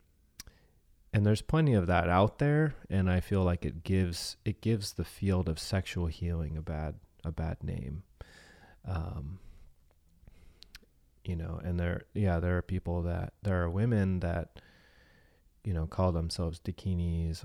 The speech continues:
or tantrikas that are basically just doing that, right? But there's so much potential for healing. I feel like sexuality is one of the areas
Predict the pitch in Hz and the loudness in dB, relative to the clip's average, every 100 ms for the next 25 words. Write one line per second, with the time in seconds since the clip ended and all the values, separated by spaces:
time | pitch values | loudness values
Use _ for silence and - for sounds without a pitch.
0 | - 82 80 82 82 - 87 80 80 78 | -6 -4 -4 -6 -8 -6 -6 -4 -8 -8
1 | - 76 82 80 - - 87 - 87 85 | -8 -6 -6 -8 -8 -4 -4 -4 -6 -8
2 | 85 - - 80 - - 82 82 85 78 | -10 -8 -8 -8 -12 -8 -6 -6 -6 -6
3 | - - - 90 85 82 - - - - | -8 -10 -10 -4 -4 -4 -10 -20 -20 -12
4 | - 104 98 - - - - - _ _ | 2 2 2 -4 -20 -20 -20 -20 _ _
5 | _ _ _ _ _ _ _ _ _ _ | _ _ _ _ _ _ _ _ _ _
6 | 110 113 107 - 127 123 113 107 - - | 2 4 4 4 4 6 4 2 -4 -12
7 | - - - 107 - - 110 - 95 85 | -16 -18 0 0 2 0 0 0 0 0
8 | 85 - 95 - 98 95 90 90 87 - | -2 -2 -2 0 0 2 2 0 -2 0
9 | 95 85 85 85 - - - - - 98 | 0 2 0 -4 -8 -18 -18 -6 -2 -2
10 | - 90 85 92 95 85 82 80 73 - | -2 0 2 4 4 2 -2 -4 -6 -4
11 | 85 82 - - - 101 107 107 90 85 | -4 -4 -8 -12 -12 -2 2 4 2 0
12 | 85 92 92 87 85 82 - - | 2 2 4 2 0 -2 -6 -12